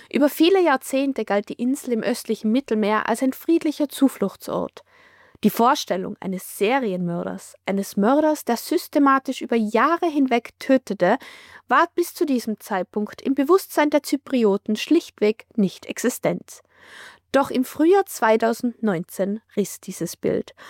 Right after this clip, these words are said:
Und es war kein menschliches Ermittlungsgeschick, das das Dunkel lüftete, sondern ein unglücklicher Zufall, ausgelöst durch die Naturgewalten.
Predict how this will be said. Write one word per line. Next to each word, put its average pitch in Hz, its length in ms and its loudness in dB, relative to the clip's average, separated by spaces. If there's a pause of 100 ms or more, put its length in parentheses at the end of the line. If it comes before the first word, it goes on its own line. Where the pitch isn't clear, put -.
(160)
Und 190 120 2
es 208 200 0
war 196 120 0
kein 339 400 0
menschliches 302 600 -2
Ermittlungsgeschick, 254 1040 -2
das 262 160 -2
das 247 160 -2 (320)
Dunkel 302 420 2
lüftete, 247 560 0 (380)
sondern 359 580 2
ein 285 220 0
unglücklicher 330 800 -2
Zufall, 196 540 0 (520)
ausgelöst 285 840 0
durch 196 140 -8
die - 100 -10
Naturgewalten. 202 960 -4